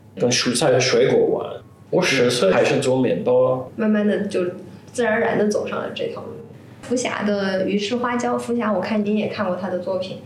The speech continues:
Speaker 2: 她是对中国各种美食如数家珍，而且就随便跟她讲什么，她就，“哎，我好想知道它的味道。”但是你不一样，你说你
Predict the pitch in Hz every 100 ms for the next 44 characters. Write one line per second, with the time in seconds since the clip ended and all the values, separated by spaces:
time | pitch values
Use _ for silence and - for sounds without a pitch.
0 | - - - 320 330 277 226 214 247 233
1 | 202 208 262 254 208 214 214 208 208 -
2 | - 180 185 208 202 - - 180 180 185
3 | - - 208 202 - - - - - -
4 | - - 262 220 226 269 240 233 220 214
5 | 208 185 185 208 214 220 311 254 247 254
6 | 214 208 208 202 196 208 - - - -
7 | 285 294 254 190 202 196 247 214 226 190
8 | 180 233 247 - 104